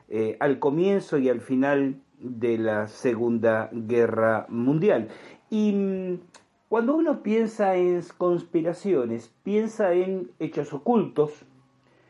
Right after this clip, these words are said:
hechos sobre los que se ocultan razones, implicancias o, o matices, mm, circunstancias, eh, protagónicas de los mismos.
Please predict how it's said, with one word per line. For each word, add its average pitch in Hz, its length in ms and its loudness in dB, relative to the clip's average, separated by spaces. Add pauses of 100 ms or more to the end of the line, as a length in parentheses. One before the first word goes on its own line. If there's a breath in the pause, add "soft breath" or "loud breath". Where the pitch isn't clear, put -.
(240 soft breath)
hechos 214 300 2
sobre 165 260 2
los 151 200 0
que 156 140 2
se 156 220 -2
ocultan 143 880 0 (320)
razones, 170 1300 0 (580)
implicancias 151 1300 0 (420)
o, 110 100 0 (220)
o 110 80 -2
matices, 127 840 -2 (480)
mm, 87 400 -12 (580)
circunstancias, 135 640 2 (280)
eh, - 200 -8
protagónicas 131 800 0
de 113 80 -4
los 143 160 0
mismos. 135 480 -2